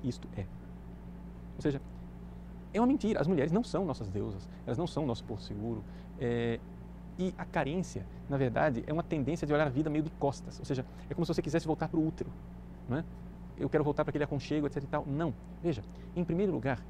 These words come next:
eu diria, é, assista aquele programa que nós, é, fizemos há anos atrás,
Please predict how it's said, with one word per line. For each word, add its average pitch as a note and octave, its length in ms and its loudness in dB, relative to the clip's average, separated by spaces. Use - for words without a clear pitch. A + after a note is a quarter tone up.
eu C#3+ 60 2
diria, B2+ 320 2
é, A#2 160 -2
assista - 360 0
aquele B2 480 0
programa B2 300 2
que - 80 -4
nós, A#2 260 -2
é, A2+ 180 -4
fizemos A#2+ 280 0
há A2+ 40 2
anos C3 140 0
atrás, B2+ 260 0